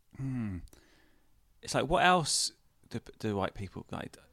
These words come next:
find uncomfortable? And then you could give an example. So that's like saying, blah, blah, blah, blah, blah, blah, blah. So,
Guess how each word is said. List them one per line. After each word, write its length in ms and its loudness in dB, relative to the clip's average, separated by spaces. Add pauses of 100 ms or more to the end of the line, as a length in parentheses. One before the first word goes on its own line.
(200)
find 360 0
uncomfortable? 760 -2
And 100 0
then 60 6
you 80 4
could 100 0
give 140 4
an 60 4
example. 760 6 (120)
So 120 2
that's 240 8
like 180 2
saying, 480 -2 (500)
blah, 120 0
blah, 120 0
blah, 140 -2
blah, 140 -2
blah, 200 2
blah, 100 0
blah. 240 -8 (480)
So, 720 4